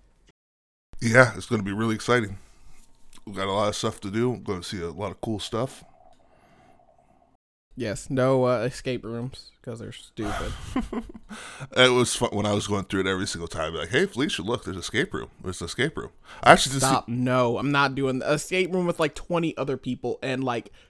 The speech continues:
Speaker 2: ten of them were children. I was like, "I'm over it." It was a waste of money.
Speaker 1: But I was being cognizant of it to make it at least a plausible question, excluding ones that had kids involved, 'cause it was kids that really ruined it.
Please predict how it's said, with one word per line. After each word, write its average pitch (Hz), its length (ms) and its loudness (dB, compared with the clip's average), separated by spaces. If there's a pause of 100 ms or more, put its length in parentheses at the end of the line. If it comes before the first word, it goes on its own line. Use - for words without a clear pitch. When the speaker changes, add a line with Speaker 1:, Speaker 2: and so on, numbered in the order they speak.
Speaker 2:
ten 208 200 2
of 190 120 0
them 175 160 0
were 147 80 0
children. 123 420 0
I 127 100 0
was 117 120 -2
like, 107 120 -6
"I'm 113 140 -6
over 92 320 -6
it." - 180 -8
It 139 100 -2
was 143 120 -2
a 131 60 2
waste 120 280 -2
of 113 60 -8
money. 98 340 -10 (2250)
Speaker 1:
But 107 100 4
I 107 80 6
was 165 800 10 (300)
being 98 320 -2
cognizant 101 600 -2
of 87 140 -2
it 92 160 -4
to 92 80 -6
make 101 180 0
it 104 80 4
at 92 140 0
least 104 200 -4
a 92 40 -6
plausible 120 640 4
question, 85 520 -4
excluding 104 480 0
ones 101 220 0
that 90 40 -2
had 85 160 -6
kids 80 240 -6
involved, - 460 -14
'cause - 200 -10
it 95 60 -10
was 90 160 -10
kids 156 280 0
that 95 140 -4
really 92 200 -6
ruined 90 520 -8
it. - 160 -16